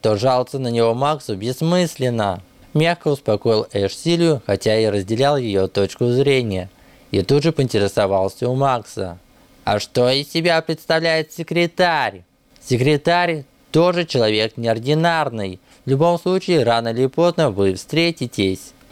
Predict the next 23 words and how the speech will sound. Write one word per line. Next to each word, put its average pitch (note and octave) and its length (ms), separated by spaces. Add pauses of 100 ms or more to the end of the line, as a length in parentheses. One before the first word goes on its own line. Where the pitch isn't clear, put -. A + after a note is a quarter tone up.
(120)
Между F3 360
тем F#3+ 220
они C#3 180
дошли G#2+ 340
до A2+ 140
кабинета C3 460
ученического G2+ 640
совета. A#2 640 (500)
Разговор C#3+ 580
о A#2+ 120
вице-президенте D3 920
и A2 200
секретаре A2+ 840
прервался. A2 840 (580)
"Итак, F3 580
давайте B2 580
начнем". E3+ 840 (280)
Этими A#2+ 400
словами F#3 640
Ребекка F#3+ 380
открыла G3+ 500
экстренное G#2+ 600
совещание. B2+ 960